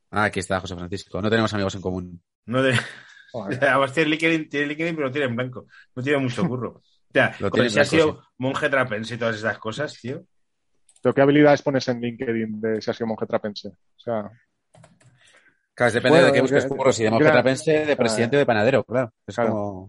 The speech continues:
Speaker 3: Ujú. Mucho contacto transversal, vertical con la dirección de la empresa, no sé, cosas así.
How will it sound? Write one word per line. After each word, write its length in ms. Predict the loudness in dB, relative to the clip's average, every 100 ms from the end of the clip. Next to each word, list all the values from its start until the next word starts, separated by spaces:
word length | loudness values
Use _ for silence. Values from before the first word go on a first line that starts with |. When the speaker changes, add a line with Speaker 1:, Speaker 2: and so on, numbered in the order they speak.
| -12
Speaker 3:
Ujú. 320 | -12 -12 -16 _ -6
Mucho 260 | -2 2
contacto 880 | 2 2 2 0 4 6 6 6 4
transversal, 840 | 2 0 2 0 0 2 4 4 2
vertical 480 | -2 -4 -4 -2 0
con 200 | -2 -2
la 80 | -8
dirección 300 | -10 -8 -4
de 60 |
la 60 | -4
empresa, 480 | -4 -8 -8 -10 -12
no 140 | -12 -12
sé, 120 | -14 -16 -16
cosas 240 | -6 -6
así. 220 | -6 -14